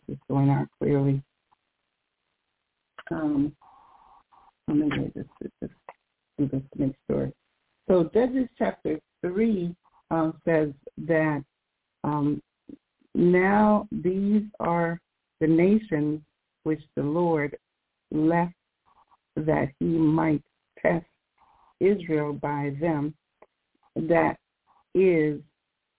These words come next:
all who had known any of the wars in Canaan. Um, this way, I'm reading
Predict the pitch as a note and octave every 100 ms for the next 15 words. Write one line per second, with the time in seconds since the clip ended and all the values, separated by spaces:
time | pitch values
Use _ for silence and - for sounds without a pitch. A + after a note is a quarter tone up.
0 | _ - G3+ G#3 G#3 G#3+ F3+ F3 F#3+ F3
1 | D3+ - D#3+ E3 E3 F#3 D#3+ D3+ D3+ E3+
2 | - _ _ _ F#3+ G#3+ G#3+ - F3 D#3+
3 | D#3+ D3+ E3 F#3 F3+ D3+ D#3 D#3 _ _
4 | _ _ - E3 D#3+ D#3+ F3 - _ -
5 | G#3 G3+ F3+ D3 B2 - _ _ _ _
6 | _ _ _ _ _ - _ _ _ D#3
7 | D#3 D3 - - G3+ D4+ - F#3 F3+ F3
8 | F#3+ - - - - - - _ _ _
9 | - D3+ E3+ E3+ D#3+ D#3+